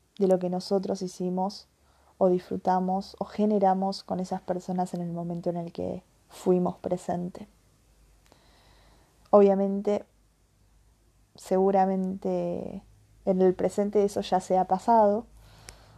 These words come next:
o no, o quizás todavía no es ni futuro, pero a lo que me refiero es que cuando el tiempo pasa y uno se pone a recordar cosas, lo que quedó en uno es realmente lo que importa.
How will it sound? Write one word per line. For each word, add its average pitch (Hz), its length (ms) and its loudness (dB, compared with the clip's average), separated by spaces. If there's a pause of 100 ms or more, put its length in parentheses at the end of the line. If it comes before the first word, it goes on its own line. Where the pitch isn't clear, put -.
o 180 140 6
no, 208 400 2 (160)
o 185 80 -2
quizás 180 520 -2 (200)
todavía 180 500 0
no 180 140 -2
es 185 100 -4 (280)
ni 180 200 -2
futuro, 202 680 2 (520)
pero 185 140 2
a - 20 4
lo 180 100 2
que 175 80 -2
me 180 80 2
refiero 190 380 0
es 190 80 -2
que 185 180 -4
cuando 180 240 -2
el 175 100 -4
tiempo 196 300 -2
pasa 180 480 0 (640)
y 185 160 0
uno 185 140 4
se 185 140 -2
pone 185 200 0
a 190 60 2
recordar 185 520 0
cosas, 202 440 -2 (340)
lo 190 120 4
que 185 100 -2
quedó 185 240 2
en 190 100 2
uno 190 340 0 (160)
es 196 140 0
realmente 180 400 0
lo 170 100 0
que 170 80 -6
importa. 175 480 -4